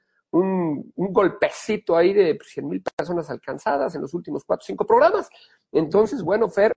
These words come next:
si me puedes mandar la información, te juro que lo voy a poner, porque si hay alguien que te recomienda a ti y a tu preciosa esposa, Pau, soy yo. Y me va a dar muchísimo gusto que muchos de ustedes, Sony, Sony, tú que estás en Cuerna,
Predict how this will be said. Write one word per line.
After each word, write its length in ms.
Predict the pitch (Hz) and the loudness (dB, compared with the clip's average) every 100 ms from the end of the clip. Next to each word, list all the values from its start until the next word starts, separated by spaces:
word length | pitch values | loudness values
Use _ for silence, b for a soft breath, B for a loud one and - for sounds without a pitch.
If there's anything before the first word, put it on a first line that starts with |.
| - | -8
si 180 | - 165 | -10 -10
me 120 | 156 | -4
puedes 180 | 214 220 | -4 -2
mandar 440 | 180 165 190 - | 0 2 2 0
la 260 | - 165 147 | 0 2 2
información, 880 | 135 135 135 139 139 - 185 220 - _ _ _ _ _ _ | 0 -2 -4 -4 -8 0 2 0 -2 _ _ _ _ _ _
te 140 | 214 | 4
juro 680 | 202 - 247 262 233 - - | 4 2 2 6 6 4 -8
que 120 | - 160 | -4 0
lo 120 | 160 | 2
voy 160 | 185 | 2
a 100 | 202 | 0
poner, 360 | 156 147 175 - | -2 -6 -6 -6
porque 440 | 175 151 156 143 _ _ | -10 -10 -10 -10 _ _
si 160 | - | -4
hay 160 | 190 190 | 0 0
alguien 240 | 180 190 | -2 -4
que 80 | 185 | -8
te 140 | 151 143 | -8 -8
recomienda 400 | - 139 156 175 - | -8 -8 -8 -8 -8
a 160 | - - | -6 -6
ti 240 | 185 190 - | -8 -10 -6
y 140 | 165 | 2
a 240 | 156 151 - | 2 2 -4
tu 240 | 170 175 | -4 -4
preciosa 680 | - - 170 - 202 196 202 | -2 0 0 2 4 4 2
esposa, 500 | 175 - 160 160 151 | -6 0 0 0 -2
Pau, 300 | 147 190 - _ _ _ | 2 2 0 _ _ _
soy 340 | _ - 147 135 | _ 2 2 2
yo. 180 | 117 - | -4 -4
Y 140 | 143 | -6
me 100 | 147 | -4
va 120 | 156 170 | -2 0
a 20 | |
dar 140 | 180 | -2
muchísimo 520 | 165 147 - 151 147 | -4 -8 -10 -12 -8
gusto 300 | 143 143 - | -8 -8 -12
que 140 | - 135 | -10 -8
muchos 500 | 151 185 196 180 143 | -4 -4 -4 -6 -8
de 60 | |
ustedes, 340 | 131 - 156 - | -6 -2 -2 0
Sony, 180 | 165 151 | -2 0
Sony, 180 | 151 - - | -2 -2 -4
tú 80 | - | -8
que 40 | |
estás 240 | - 147 147 | -4 -4 -4
en 80 | 143 | -2
Cuerna, 360 | 151 156 190 | 0 2 0